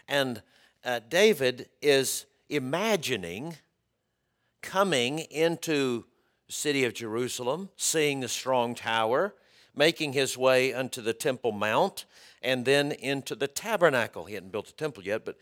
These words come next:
he's in the tent. He's in the tabernacle. He comes into the, he comes into the, into that place where he worships God.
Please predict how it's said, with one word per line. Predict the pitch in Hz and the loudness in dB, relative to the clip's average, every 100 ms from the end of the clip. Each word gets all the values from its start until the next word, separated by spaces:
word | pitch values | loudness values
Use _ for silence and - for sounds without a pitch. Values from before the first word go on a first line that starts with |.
| - - - _ _ _ _ _ _ _ | -20 -20 -20 _ _ _ _ _ _ _
he's | 160 175 156 | -6 -2 0
in | 147 131 | 0 0
the | |
tent. | 131 - 247 180 - | -2 0 2 2 0
He's | 135 131 | -8 -4
in | 135 | -2
the | 131 | -4
tabernacle. | - 202 220 160 110 98 - 110 | -4 -4 0 0 0 -4 -8 -8
He | 160 | -8
comes | - - 202 180 156 | -8 0 0 2 -2
into | 131 139 - 143 | -6 -8 -6 -6
the, | 120 117 - _ _ _ _ _ _ | -2 -4 -6 _ _ _ _ _ _
he | - 151 | -14 -12
comes | - 196 185 147 | 0 2 2 0
into | 123 - 135 117 | -2 -2 -2 2
the, | 117 117 _ _ _ - | 0 0 _ _ _ -10
into | 127 135 | -4 -2
that | 123 131 - | 0 -2 -4
place | - 196 180 120 - | -2 4 4 2 -2
where | 131 120 | -2 -2
he | 127 | -2
worships | 120 127 - - - | 0 0 -2 -10 -10
God. | 170 175 95 | -10 -10 -14